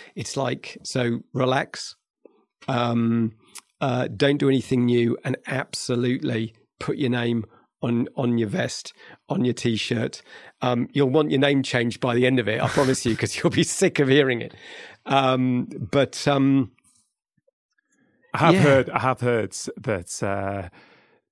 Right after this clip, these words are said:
Speaker 2: don't go off too fast.
Speaker 1: Yeah.
Speaker 2: I've heard, in fact, Helen said to me many times, d-, whether it was a London Marathon or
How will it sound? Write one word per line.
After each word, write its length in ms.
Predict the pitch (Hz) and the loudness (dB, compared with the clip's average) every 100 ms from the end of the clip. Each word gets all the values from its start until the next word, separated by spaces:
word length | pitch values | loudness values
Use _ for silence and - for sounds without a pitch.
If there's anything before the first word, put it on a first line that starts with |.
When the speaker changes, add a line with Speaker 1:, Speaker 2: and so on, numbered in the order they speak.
| - | -6
Speaker 2:
don't 200 | 107 113 | -6 -2
go 120 | 107 | -4
off 140 | 95 | -4
too 220 | - 110 | -6 -6
fast. 480 | 95 101 85 71 - | -4 -6 -8 -10 -6
Speaker 1:
Yeah. 140 | 123 110 _ _ _ - | -4 -4 _ _ _ -14
Speaker 2:
I've 180 | 95 - | -12 -6
heard, 400 | 98 95 92 - - _ | -4 -4 -6 -10 -20 _
in 220 | - 98 - | -12 -10 -6
fact, 220 | 120 - | -6 -4
Helen 280 | 107 110 110 | -6 -6 -6
said 200 | 117 107 | -6 -6
to 100 | 110 | -6
me 40 | |
many 200 | 104 104 | -6 -6
times, 480 | - 107 98 95 - 202 | -6 -6 -6 -8 -10 -10
d-, 120 | 131 | -10
whether 220 | 123 113 | -4 -4
it 40 | 113 | -4
was 120 | - | -4
a 60 | 113 | -4
London 280 | 120 120 | -2 -2
Marathon 420 | 113 110 113 - 104 | -2 -2 -2 -4 -4
or 200 | 104 | -4